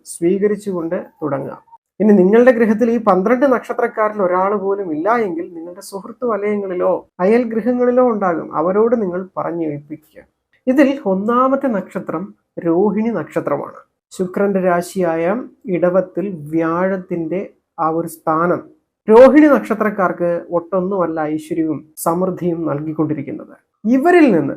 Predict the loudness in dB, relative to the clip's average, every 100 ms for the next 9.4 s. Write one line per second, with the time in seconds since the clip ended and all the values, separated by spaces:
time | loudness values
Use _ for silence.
0 | -2 2 2 2 4 6 6 6 4 2
1 | -4 -4 -4 -4 -4 -2 -4 -4 -4 -6
2 | -4 -2 0 0 -4 -6 -6 -2 -2 0
3 | 0 -2 -2 -4 -4 -2 0 0 0 -2
4 | -4 -8 -6 -4 -6 -4 -6 -6 _ _
5 | 0 2 2 0 -4 -8 -6 -8 -10 -2
6 | 0 0 -4 -6 -8 -8 -10 -12 -4 0
7 | 2 2 -2 -6 -6 0 2 4 4 4
8 | 2 -2 -4 -2 -2 0 -2 0 -2 -2
9 | -6 -6 -4 -6